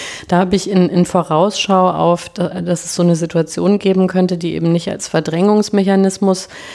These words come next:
ähm, ja, sich, äh, darstellen soll, habe ich irgendwann gedacht, okay, ich pro-, probiere das jetzt mal mit dem eigenen Bett irgendwie und wenn ich sehe, das Kind fühlt sich wohl, dann können wir das irgendwie schrittweise ausbauen.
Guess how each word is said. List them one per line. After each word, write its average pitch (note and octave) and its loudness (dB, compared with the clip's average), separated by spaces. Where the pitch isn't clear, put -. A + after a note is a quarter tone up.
ähm, F3 2
ja, E3 2
sich, E3 -6
äh, D#3+ 0
darstellen F3 2
soll, E3 4
habe E3 -2
ich E3 -6
irgendwann E3+ 0
gedacht, D#3+ -2
okay, F3 -2
ich - -8
pro-, - -4
probiere F#3+ 0
das B3 -2
jetzt A3 -4
mal G3 4
mit F#3 2
dem D#3+ -2
eigenen D#3+ 0
Bett G#3+ -4
irgendwie F#3+ 2
und E3+ 2
wenn E3 2
ich D#3+ -2
sehe, F#3 0
das F3+ -4
Kind F3 0
fühlt E3+ -4
sich E3+ -8
wohl, F3+ 2
dann F3+ 2
können E3+ 2
wir D#3+ 0
das D#3 -2
irgendwie D#3+ -2
schrittweise D#3+ -4
ausbauen. F#3+ 2